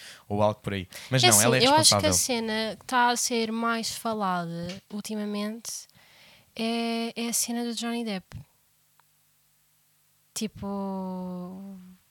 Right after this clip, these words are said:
Speaker 1: Nós temos bué que criar um quadro, tipo, polémicas da semana, que são sempre, é sempre assuntos teus. Tu só trazes polémicas da semana, é bué engraçado.
Speaker 2: Pois eu sou assim.
Speaker 1: Tu és assim.
Speaker 2: Ah, mas, yeah, tipo, agora o assunto mais falado é o caso do,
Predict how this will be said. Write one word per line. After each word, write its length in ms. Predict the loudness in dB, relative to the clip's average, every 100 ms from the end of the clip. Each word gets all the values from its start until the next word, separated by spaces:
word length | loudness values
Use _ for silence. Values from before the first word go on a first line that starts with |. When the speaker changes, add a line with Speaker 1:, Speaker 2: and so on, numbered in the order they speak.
| _ _ _ _
Speaker 1:
Nós 100 | -6 -4
temos 200 | -4 -4
bué 180 | -6
que 60 | -6
criar 280 | -4 -2 -2
um 160 | -2
quadro, 540 | -6 -2 -2 0 -6 -12 _ _ _ -14
tipo, 180 | -14 -10
polémicas 560 | -4 -2 0 -2 -4 -8
da 120 | -6
semana, 400 | -6 -4 -6 -8 -6
que 60 |
são 160 | -4 -2
sempre, 380 | -2 -2 -2 -2
é 40 | -4
sempre 360 | -2 -2 -2
assuntos 340 | -4 -2 -4 -6
teus. 320 | -8 -8 -12 _ _ _ _ -10
Tu 100 | -2
só 160 | -2 0
trazes 320 | 0 -2 -2
polémicas 480 | -4 -4 -4 -6 -8
da 60 |
semana, 320 | -6 -6 -6 -6
é 40 |
bué 120 | -6
engraçado. 440 | -6 -8 -8 -10 -6
Speaker 2:
Pois 120 | -6
eu 140 | -4
sou 220 | -6 -6 -6
assim. 320 | -8 -10 -12 -12 -12
Speaker 1:
Tu 80 | -6
és 140 | -4 -4
assim. 260 | -8 -10 -12 -6
Speaker 2:
Ah, 460 | -4 -2 -2 -2 0
mas, 220 | 0 2
yeah, 240 | 0 0 -2
tipo, 720 | -2 -4 -4 -2 0 0 -2 -4
agora 1000 | 0 2 4 2 2 2 0 0 -2 -2 -2
o 40 |
assunto 220 | 0 0
mais 140 | 0 -2
falado 720 | -2 0 0 -2 -4 -6 -6
é 180 | -4 -2
o 260 | -2 -4 -6
caso 480 | -4 -4 -4 -6 -8
do, 720 | -6 -4 -4 -6 -6 -8